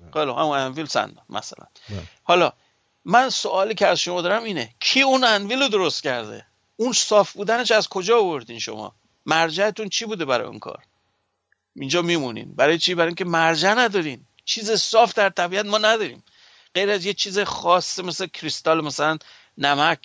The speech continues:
Speaker 2: که کریستالای مکعبی، چیز صاف معنی نداره تو طبیعت. اصلاً چیز صاف داریم تو طبیعت؟ نه.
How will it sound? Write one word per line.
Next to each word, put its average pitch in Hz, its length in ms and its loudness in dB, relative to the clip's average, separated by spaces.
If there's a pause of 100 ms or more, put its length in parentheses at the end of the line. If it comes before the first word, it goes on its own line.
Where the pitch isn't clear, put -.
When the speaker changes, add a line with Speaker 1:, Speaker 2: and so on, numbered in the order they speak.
(140)
Speaker 2:
که 131 440 -4
کریستالای 143 580 -4
مکعبی، 139 640 -2
چیز 160 240 -6
صاف 175 300 0
معنی 156 280 0
نداره 196 260 0
تو - 120 -14
طبیعت. 113 440 -4 (480)
اصلاً 143 120 -4
چیز 165 220 -2
صاف 185 240 4
داریم 175 260 2
تو 143 120 -12
طبیعت؟ 143 260 -2
نه. 147 180 -4